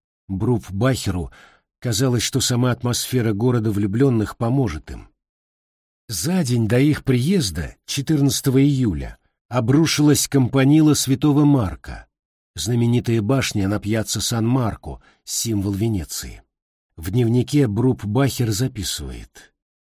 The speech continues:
«Воспринимать это как знак? Плохое предзнаменование для нашей семейной жизни? Для наступившего столетия? Пожалуй.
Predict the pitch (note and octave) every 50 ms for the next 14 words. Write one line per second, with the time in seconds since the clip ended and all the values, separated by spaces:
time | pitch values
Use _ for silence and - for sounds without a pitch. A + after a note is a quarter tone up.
0 | _ _ _ _ _ _ - D#2 A2+ A2 - - - A#2+ A2+ A#2 B2 B2+ B2+ C3+
1 | C3 B2 - B2+ A#2+ - B2 G#2 - A#2+ A2+ G2 F#2+ F#2 F#2+ G#2+ C3 D#3 D#3+ -
2 | - - _ _ _ _ _ _ _ _ _ _ - F#2 A2 A2 - - C3+ C#3+
3 | C#3 C3+ B2 - - C3+ B2+ G#2+ F#2 G2 A#2 B2+ B2 B2 A#2+ B2 B2 B2 C3+ C3
4 | B2+ B2+ B2+ B2 G#2+ A2 A#2 A#2+ A#2+ C3 B2+ - - B2+ - - B2+ A#2+ B2 B2
5 | B2 B2 B2 A#2+ G2+ G#2+ C#3 E3 D#3 B2 A#2+ G2 D2 C2+ - _ _ _ _ _
6 | _ - F2+ G2 A#2 A#2+ B2 A#2 - - C3+ - - C#3 B2 - - C3 B2 B2+
7 | A2 - - A#2+ A#2 D#3 E3+ - - - D#2 C2 - - _ _ _ _ _ _
8 | _ _ _ _ _ _ _ - G#2+ C3 C#3 C3+ D3 D3 B2+ G2+ D#2+ D2+ C#2 A1
9 | A1 - -